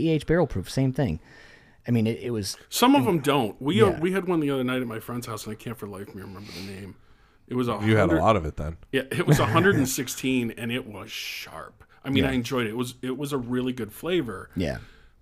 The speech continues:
Speaker 2: But if I was gonna sip it all night, I'd need to take the edge off. Like, <laughs>
Speaker 3: I don't understand how you taste the stuff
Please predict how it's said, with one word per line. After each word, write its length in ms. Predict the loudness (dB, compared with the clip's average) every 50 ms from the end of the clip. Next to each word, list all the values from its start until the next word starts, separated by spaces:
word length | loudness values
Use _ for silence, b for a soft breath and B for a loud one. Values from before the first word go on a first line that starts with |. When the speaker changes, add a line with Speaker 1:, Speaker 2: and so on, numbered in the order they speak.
| _ _
Speaker 2:
But 120 | 0 0 0
if 140 | 0 0
I 80 | 0 0
was 160 | 0 -2 -2
gonna 160 | -2 -2 -2
sip 300 | -2 -2 -2 -4 -2 -2
it 100 | -4 -6 -4
all 200 | -4 -2 -2 0
night, 380 | 0 -2 -2 -2 -2 -2 -4 -4
I'd 160 | -6 -4 -4
need 180 | -4 -4 -4 -6
to 60 | -8
take 220 | -10 -10 -12 -12
the 120 | -12 -12 -10
edge 160 | -10 -10 -12
off. 400 | -12 -12 -12 -14 -16 -20 -20 -16
Like, 380 | -12 -8 -6 -6 -6 -6 -6 -8 -10 B B B B B B B B
<laughs> 400 | B B B B B B B B
Speaker 3:
I 140 | 4 6 8
don't 180 | 8 8 8 8
understand 840 | 8 8 6 4 2 2 2 0 2 2 2 2 0 0 -2 -6 -8 b b b b b b b b b b b b b b _ -16 -12 -10
how 640 | -8 -6 -2 2 2 4 4 4 4 4 2 2
you 260 | 0 -2 -2 -2 -2 0
taste 480 | 0 0 2 2 2 2 0 -2 -4
the 100 | -4 -4
stuff 580 | -4 -2 0 2 2 2 2 2 -2 -6 -10 -14